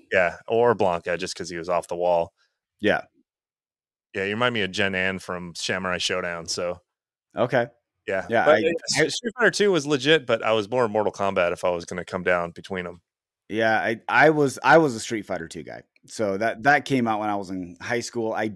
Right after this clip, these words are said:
Speaker 2: probably dumped hundreds of dollars into that game. And I was pretty good at Chun-Li.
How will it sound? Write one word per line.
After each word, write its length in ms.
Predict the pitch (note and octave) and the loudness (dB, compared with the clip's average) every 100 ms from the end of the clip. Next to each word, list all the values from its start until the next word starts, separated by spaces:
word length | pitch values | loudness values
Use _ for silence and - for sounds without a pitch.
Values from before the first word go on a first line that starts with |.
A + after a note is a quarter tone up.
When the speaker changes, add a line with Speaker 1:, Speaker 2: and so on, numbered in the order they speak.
| _ - | _ -8
Speaker 2:
probably 500 | - D3 A#2 G#2 F#2+ | 4 4 4 -2 -6
dumped 580 | E2 - G#2+ F2 - - | -8 -2 -2 -4 -12 -18
hundreds 580 | - - C3+ A2+ G2+ E2+ | -12 -2 0 0 -4 -6
of 80 | F2 | -6
dollars 380 | E2+ F2 E2 D2+ | -6 -6 -10 -12
into 200 | D2 D#2 | -14 -10
that 280 | D2 G#1 | -10 -10
game. 300 | C2+ C#2 C#2 - _ _ _ _ _ _ | -14 -16 -16 -20 _ _ _ _ _ _
And 240 | A2 G#2+ F2 | -2 0 2
I 140 | G#2 | 4
was 220 | D#3 F3 | 4 2
pretty 220 | - F#3 D#3 | -2 -2 0
good 120 | B2+ | -2
at 80 | G2 | -2
Chun-Li. 440 | A2 F#2+ D#2 - | -4 -2 -6 -10